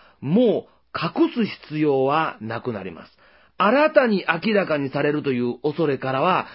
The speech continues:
逃れることができるんですね。さて、神様はいかなる罪人の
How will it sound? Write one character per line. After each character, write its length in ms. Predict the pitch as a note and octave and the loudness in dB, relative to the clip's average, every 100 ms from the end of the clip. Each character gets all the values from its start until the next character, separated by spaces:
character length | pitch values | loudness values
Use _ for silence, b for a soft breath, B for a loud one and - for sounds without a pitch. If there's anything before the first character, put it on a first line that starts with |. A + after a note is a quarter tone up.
| B - | B -4
逃 220 | D3 D3+ D3+ | 0 2 2
れ 100 | C#3+ | 2
る 120 | C#3 | 0
こ 140 | B2+ B2 | -2 -2
と 160 | B2 | -2
が 300 | A2+ C3+ C#3+ | -2 -2 -4
で 140 | B2 B2 | -4 -4
き 100 | B2 | -2
る 120 | A#2+ | -4
ん 40 | |
で 80 | F#2 | -6
す 80 | - | -6
ね。 240 | F3 F#3+ - b b b b b - - | -6 -6 -8 b b b b b -16 -2
さ 160 | D#3+ | -2
て、 380 | D#3 C#3 G#2 - - | 0 -2 -4 -8 -10
神 300 | - A#3 G#3+ | -4 -2 0
様 240 | A#2 F2 | -4 -8
は 260 | D#2 D2 - b b b - | -14 -16 -20 b b b -8
い 160 | E3 | -6
か 200 | - C4 | 0 2
な 140 | C4+ B3 | 4 4
る 180 | F#3 - - | 2 -2 -4
罪 160 | D#3 D3+ | -2 -2
人 240 | C#3+ D3+ | -2 -2
の 240 | C#3 C3 | 0 -2